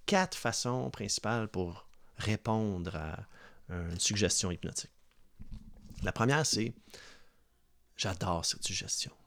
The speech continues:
Je veux que cette suggestion-là fonctionne. » Puis, comme ça, ça va fonctionner à chaque fois. Si, par exemple, je dis, « Maintenant, tu détestes les cigarettes. » Et toi, tu vas dire, « Oui,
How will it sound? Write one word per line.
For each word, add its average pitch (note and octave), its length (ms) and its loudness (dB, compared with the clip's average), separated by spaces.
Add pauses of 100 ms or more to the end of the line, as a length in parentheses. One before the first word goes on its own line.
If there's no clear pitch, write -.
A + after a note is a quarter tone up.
(140)
Je G2 160 2
veux F#2+ 480 4
que G#2+ 100 0
cette - 180 0
suggestion-là - 600 0
fonctionne. » - 460 -4 (560)
Puis, - 260 0 (720)
comme G2 180 2
ça, F#3 280 4
ça F#2 160 2
va F2 80 4
fonctionner G2+ 360 2
à C3 40 2
chaque C#3+ 180 2
fois. A#3 180 2 (300)
Si, - 140 2
par C#3 100 6
exemple, B2 240 2
je G#2 80 0
dis, « A2+ 340 -2
Maintenant, B2 320 0
tu - 200 0
détestes B2+ 760 2
les - 60 -2
cigarettes. » - 420 -2 (240)
Et C#3+ 80 -10
toi, - 140 2
tu - 100 2
vas F#2 80 4
dire, « G#2+ 220 0
Oui, B2+ 320 2